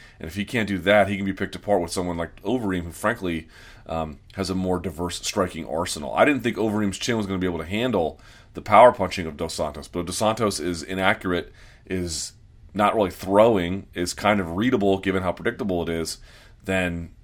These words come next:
of course, then that wasn't gonna work. Moreover, um, you know, I just, you know, Dos Santos used to be able to take a shot, and I don't think Overeem hits, you know, not very hard. I, I'm sure he hits with a ton of bricks, but,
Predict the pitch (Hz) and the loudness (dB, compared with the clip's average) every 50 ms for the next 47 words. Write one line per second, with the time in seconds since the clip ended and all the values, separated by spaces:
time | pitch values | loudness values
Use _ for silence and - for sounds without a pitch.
0 | - - - - - - - - - - 113 120 - - - 85 82 85 85 78 | -20 -20 -20 -20 -20 -20 -20 -20 -6 -2 -2 -2 -2 -2 -6 -6 -4 -2 -4 -4
1 | - 90 87 90 85 85 80 76 82 107 110 - - 104 110 107 104 110 120 113 | -4 -6 -8 -6 -6 -6 -6 -4 -2 -2 -2 -2 -4 -2 0 2 4 4 2 2
2 | 92 92 87 82 82 - - - - - - - - - 85 85 85 82 87 117 | 2 0 0 0 -2 -8 -18 -20 -20 -20 -20 -20 -16 -8 -4 -2 -2 -2 -2 2
3 | 110 87 87 98 95 - - - - - - - - - - - - - - - | 4 4 4 4 2 -6 -10 -14 -20 -20 -20 -20 -18 -14 -12 -12 -12 -12 -16 -18
4 | - - - 110 - 123 117 117 107 - - 87 - 95 101 - 87 98 95 90 | -12 -8 -6 -4 0 0 0 0 -2 -6 -6 -10 -8 -8 -8 -4 0 0 0 0
5 | 87 - 101 - - - - 113 107 98 87 - - 85 - - 80 107 113 110 | 0 -4 -8 -6 -6 -6 4 8 8 8 8 6 2 -6 -6 0 2 2 2 2
6 | 95 78 95 98 90 92 90 90 87 98 85 - - - - - - - - - | 0 0 0 0 0 -2 -4 -4 -4 -4 -6 -6 -6 -12 -14 -20 -20 -20 -20 -20
7 | - - - - - - - - - 78 78 78 76 71 73 87 92 95 90 92 | -20 -20 -20 -20 -20 -20 -20 -20 -14 -12 -10 -8 -8 -6 0 2 2 4 4 2
8 | 90 85 95 98 95 87 82 76 80 82 - - 76 85 87 87 - 98 90 90 | 0 2 6 6 6 6 6 4 0 -2 -2 -2 -2 -2 -2 -2 -2 -4 -2 -2
9 | 98 95 98 92 - 80 76 73 - 101 90 82 76 73 104 107 98 87 - - | -4 -4 -4 -4 -4 -6 -10 -10 -6 -6 -6 -6 -4 -2 0 0 0 0 -2 -4
10 | 92 85 78 | -4 -4 -4